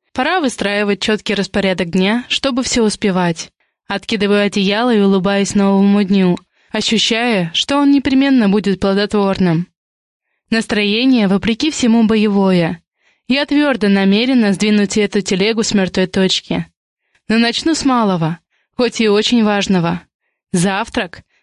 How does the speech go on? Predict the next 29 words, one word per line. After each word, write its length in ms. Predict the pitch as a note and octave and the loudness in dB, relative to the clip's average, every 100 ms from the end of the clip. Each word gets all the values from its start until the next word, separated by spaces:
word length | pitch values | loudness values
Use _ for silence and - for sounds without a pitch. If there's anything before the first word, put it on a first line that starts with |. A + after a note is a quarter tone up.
| - | -4
заряд 340 | G#3+ B3 B3 | -2 0 0
энергии 460 | B3+ A#3+ B3+ B3 A#3 | 0 2 2 0 2
на 160 | G#3 G3 | 2 0
целый 320 | G#3+ G3+ G#3 | 0 0 0
день. 420 | G#3 G3 F#3 E3+ - _ _ _ _ | 0 0 2 0 -4 _ _ _ _
А 120 | A3+ | -4
нам 260 | G#3+ A3+ C4 | -2 0 0
ее 160 | B3 G3+ | 0 0
понадобится 680 | G3+ G3+ F#3+ F#3 F#3+ - - | 0 2 2 0 -2 -2 -2
очень 460 | G3 G3+ G#3 A3 G3 | 0 2 0 2 2
много. 580 | F#3+ F#3 F3 D#3+ E3 - _ _ _ _ _ _ _ _ _ - | 4 2 0 -2 -6 -10 _ _ _ _ _ _ _ _ _ -8
Орлов 400 | A#3+ C#4 F4 F4+ | -4 0 0 0
вчера 340 | - A3 A3 | 0 0 0
отказался 580 | A3+ - G#3 A3 A3+ C4 | 0 -2 0 0 0 -2
от 100 | C4 | -2
каши. 540 | - A3+ - - E3+ - _ _ - | -2 -2 -2 -2 -4 -8 _ _ -8
Что 380 | - - F3+ | -6 -2 -2
ж, 240 | E3 - - _ _ _ _ | 0 -2 -4 _ _ _ _
это 220 | C4+ C#4+ | -4 -2
его 320 | D#4+ D4+ C4 G#3+ | 0 2 2 2
выбор. 480 | F#3+ E3 E3+ E3 _ _ _ _ _ - | 0 0 -2 -6 _ _ _ _ _ -2
Но 180 | G#3+ G3+ | -2 0
баланс 500 | A3 A3 G#3+ G3 F#3 | -2 0 -2 -4 0
белков, 460 | G#3+ A3 G#3 F#3+ | 0 0 0 0
жиров 380 | F3+ G3 F#3+ F#3+ | 2 2 2 2
и 60 | F#3+ | 2
углеводов 580 | F#3 G3 G3+ B3+ A#3+ | 2 0 0 0 -2
соблюдать 480 | - F#3+ F#3+ F#3 G3 | -2 0 0 0 -2
придется. 720 | - A3 A3 A#3+ - F#3+ F#3+ | -2 0 0 0 -2 -4 -6